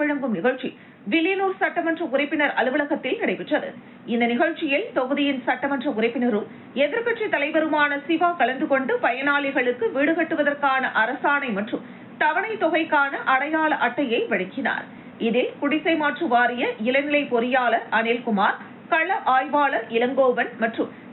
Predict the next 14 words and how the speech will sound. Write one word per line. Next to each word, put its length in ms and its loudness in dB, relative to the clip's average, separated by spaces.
திமுக 480 2
பொதுக்குழு 480 2
உறுப்பினர் 400 2
ராமசாமி, 580 2
அவை 160 0
தலைவர் 380 0
ஜலால், 300 2
வர்த்தக 400 2
அணி 220 0
அமைப்பாளர் 540 2
ரமணன், 380 0
சிறுபான்மை 500 2
பிரிவு 240 2
அமைப்பாளர் 580 2